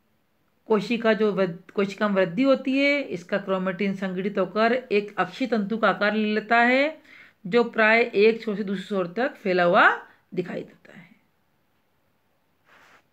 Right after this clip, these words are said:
फिर अक्षीय तंतु पूरी तरह विकसित हो जाता है, वह जीवाणु कोशिका की उपापचय में परिवर्तन हो जाते हैं। फिर इसके बाद प्लाज्मा मेम्ब्रेन में अंदर की तरफ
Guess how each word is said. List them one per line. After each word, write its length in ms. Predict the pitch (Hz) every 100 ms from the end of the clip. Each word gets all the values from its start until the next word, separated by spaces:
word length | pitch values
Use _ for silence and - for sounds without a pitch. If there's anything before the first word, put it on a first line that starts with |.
| _ _ _ _ _ _ _ _ _ _ _ _ _
फिर 440 | 294 320 339 330 _ -
अक्षीय 280 | 180 175 202
तंतु 220 | 208 208
पूरी 240 | 202 196
तरह 160 | 190 180
विकसित 360 | 165 165 269 269
हो 60 |
जाता 240 | 254 247 254
है, 440 | 254 269 277 277 - _ _ _ _ _ _
वह 60 | 190
जीवाणु 440 | 165 190 185 202
कोशिका 380 | 196 180 185 185
की 140 | 175
उपापचय 460 | 190 170 165 - 180
में 260 | 185 254 254
परिवर्तन 680 | 185 170 170 175 294 - - _ _ -
हो 100 | 202
जाते 320 | - - -
हैं। 320 | - - - _ _ _ _ _ _ _ _ _ _ _ _ _ _ _ _ _ _ _ _ _ _ _
फिर 120 | -
इसके 260 | 277 - 294
बाद 380 | 247 269 285 -
प्लाज्मा 380 | 233 202 202 208
मेम्ब्रेन 400 | 202 190 196 190
में 280 | 185 190 196
अंदर 380 | 196 180 190
की 60 | 190
तरफ 420 | 180 202 277 -